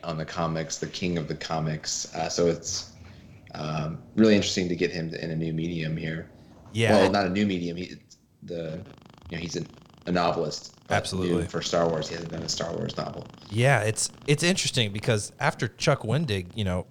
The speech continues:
Speaker 2: had his issue with, s-, you know, talking about Star Wars creators and fans and stuff, he, he was all novels and then was starting into the comics. And now it seems like Charles Soule is,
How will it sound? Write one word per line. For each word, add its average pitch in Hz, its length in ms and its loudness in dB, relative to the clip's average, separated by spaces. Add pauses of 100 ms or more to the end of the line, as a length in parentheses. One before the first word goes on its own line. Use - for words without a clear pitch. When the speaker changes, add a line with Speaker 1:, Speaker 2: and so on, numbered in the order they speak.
Speaker 2:
had 107 220 0
his 110 280 -2 (140)
issue 104 400 0
with, 90 380 -6 (640)
s-, - 340 0
you 135 120 6
know, 82 240 -6 (500)
talking 117 340 6
about 104 400 0
Star 110 340 4
Wars 107 480 2
creators 101 460 -2
and 92 100 -10
fans 104 240 -4
and 98 80 -8
stuff, 98 280 -4 (300)
he, 131 120 -2
he 151 160 2
was 110 600 2 (440)
all 131 340 6
novels 85 480 -2
and 101 140 -4
then 101 80 -4
was 95 100 -4
starting 92 320 -2
into 90 180 -6
the 85 120 -10
comics. 98 500 -4
And 95 100 -8
now 98 220 -4
it 95 100 -4
seems 98 200 -4
like 95 160 -8
Charles 98 340 -2
Soule 104 320 -4
is, 85 120 -8